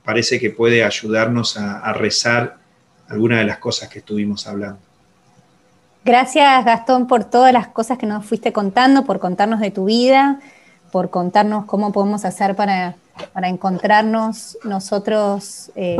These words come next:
Speaker 2: con Jesús cada vez más. Y bueno, para ir terminando, no sé si, si te quedó alguna cosa que, que te parece importante o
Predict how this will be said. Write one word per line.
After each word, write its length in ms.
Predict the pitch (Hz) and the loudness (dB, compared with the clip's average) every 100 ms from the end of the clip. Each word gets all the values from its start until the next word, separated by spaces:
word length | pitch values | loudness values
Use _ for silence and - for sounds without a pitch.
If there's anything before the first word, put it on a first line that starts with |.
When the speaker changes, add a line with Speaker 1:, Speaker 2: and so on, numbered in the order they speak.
| - | -4
Speaker 2:
con 160 | 185 | -6
Jesús 640 | 185 190 240 240 277 - - | -4 -2 0 0 0 -8 -6
cada 240 | 208 190 | 2 4
vez 160 | 196 196 | 4 2
más. 380 | 208 277 - - _ _ _ _ _ | 0 0 -2 -14 _ _ _ _ _
Y 420 | 233 214 214 214 214 | 0 2 2 2 4
bueno, 320 | 294 285 262 269 | 6 6 4 4
para 140 | 254 | 4
ir 160 | 277 277 | 4 4
terminando, 580 | 302 277 262 330 339 | 6 6 6 6 8
no 120 | 311 294 | 6 4
sé 140 | 285 | 0
si, 340 | 277 277 247 240 | 2 2 2 -2
si 160 | - | -4
te 120 | 220 220 | -2 2
quedó 240 | 226 240 | 4 6
alguna 400 | 262 262 285 277 | 6 6 6 4
cosa 320 | 277 254 277 | 4 2 2
que, 260 | 247 196 190 | 2 -2 -2
que 120 | 202 | -4
te 100 | 202 | -2
parece 320 | 202 226 226 | 0 0 0
importante 840 | 240 220 202 196 233 247 247 240 202 | 0 0 -2 2 2 2 2 0 0
o 240 | 185 180 | -2 -4